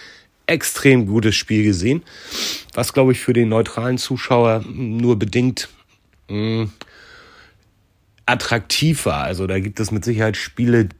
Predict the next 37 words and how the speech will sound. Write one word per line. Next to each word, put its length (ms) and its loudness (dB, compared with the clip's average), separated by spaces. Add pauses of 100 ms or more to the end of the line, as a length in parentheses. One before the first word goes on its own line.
die 320 0 (480)
mehr 240 0
Action 360 -4
sind, 440 -4
aber, 680 2
ähm, 400 0 (100)
von 440 -6
der 140 -2
taktischen 540 -4
Ausrichtung, 720 -2
vom 400 0
Willen 300 8
des 240 2
H 180 2
S 100 -2
V 420 0
und, 300 -2
und, 160 -2
und, 320 -2 (640)
war 100 -2
das, 220 0
glaube 240 2
ich, 40 -2
eine 160 0
richtig 480 -2
gute 200 0
Leistung. 520 2
Ich 160 -10
wäre 300 4 (160)
tatsächlich 500 0
auch 360 0 (340)
mit 140 -4
einem 160 -4
Unentschieden 580 2
zufrieden 480 0
gewesen, 400 2
auswärts, 680 0